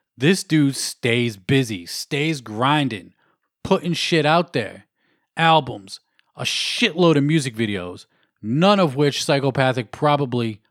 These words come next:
paid for. This dude probably came out of pocket himself to do it. You know, he put out, he repressed Trash Fire, Water Damage, and Resistance Walk to Wasteland.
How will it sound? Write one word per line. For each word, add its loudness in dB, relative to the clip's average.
paid 0
for. -8
This -4
dude -6
probably 2
came -4
out 0
of -8
pocket -4
himself -2
to -2
do 0
it. -8
You -4
know, 2
he -2
put 0
out, 2
he -4
repressed 0
Trash 2
Fire, 2
Water 2
Damage, 0
and 2
Resistance -2
Walk 0
to -4
Wasteland. -2